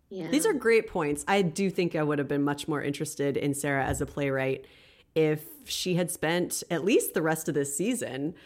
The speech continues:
Speaker 2: like, just trying to figure out how this works, you know, maybe doing some research, trying to approach some community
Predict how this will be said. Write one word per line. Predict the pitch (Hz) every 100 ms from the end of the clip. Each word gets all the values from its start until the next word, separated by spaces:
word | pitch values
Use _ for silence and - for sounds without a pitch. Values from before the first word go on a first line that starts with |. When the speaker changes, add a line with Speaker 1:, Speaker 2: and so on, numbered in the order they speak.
| - - -
Speaker 2:
like, | 180 165 156 - -
just | 156 190 185 - -
trying | - 165 185
to | 170
figure | 165 175 165 165
out | 160 160 160 - - _ _ _ -
how | 160 175
this | 165 165
works, | 143 156 185 - - - 170
you | 165
know, | 151 160 165 151
maybe | 160 151
doing | 160 160 160
some | 160 156
research, | 156 175 - 160 139 139 -
trying | 147 147
to | 160 156
approach | 156 165 -
some | - 160
community | 156 156 160 165 156 156 156